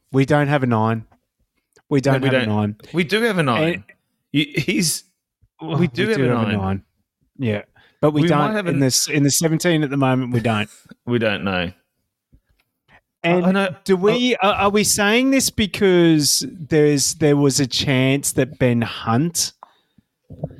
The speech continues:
Speaker 1: uh,
Speaker 2: Uh,
Speaker 1: do we get, do we get too excited two weeks ago with the Ben Hunt news, and now all of a sudden it's like,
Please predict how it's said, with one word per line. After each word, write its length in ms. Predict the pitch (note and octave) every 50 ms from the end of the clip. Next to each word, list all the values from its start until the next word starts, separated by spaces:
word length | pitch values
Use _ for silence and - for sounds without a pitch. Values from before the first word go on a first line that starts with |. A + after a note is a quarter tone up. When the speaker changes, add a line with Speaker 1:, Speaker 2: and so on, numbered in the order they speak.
| - _ _ _ _ -
Speaker 1:
uh, 580 | C#3+ C3+ C3+ C3+ C3 C3 C3 C3 C3 C3 C3 - - _ _ _ _ _ _ -
Speaker 2:
Uh, 500 | - F#3+ G3 G3 G3+ G#3 G#3 G3+ F#3 D#3+
Speaker 1:
do 160 | - - A3
we 120 | G3 G3+ A3
get, 280 | E3+ - A#3 A#3+ B3 - - - - -
do 120 | - A3 G#3
we 120 | G#3+ A3
get 200 | F#3 B3 C4 C4
too 180 | - - C#4+ D4
excited 600 | C#4+ - - - - - - C#3+ C#3+ D3+ C3 A#2+
two 240 | - - D#3 C3+ A#2+
weeks 300 | A2 G#2+ G#2 G2 - -
ago 240 | A#2 G2+ G#2 G#2+ G#2+
with 180 | G#2+ A2+ - -
the 80 | A#2 G2+
Ben 240 | - A2 A2 A2+
Hunt 340 | - - A2+ G#2 G2+ G#2+ - _ _ _ _ -
news, 400 | B2+ C3 A2 G#2+ G#2 G#2+ G#2 A#2
and 80 | A#2 G#2
now 220 | G#2 G#2+ G#2+ G#2
all 180 | G#2 G#2+ G#2+ A2
of 100 | G#2+ G#2
a 60 | G#2+
sudden 300 | - - A2 G#2 G#2 G#2+
it's 200 | G#2+ G#2 - -
like, 200 | A#2 G#2+ G2+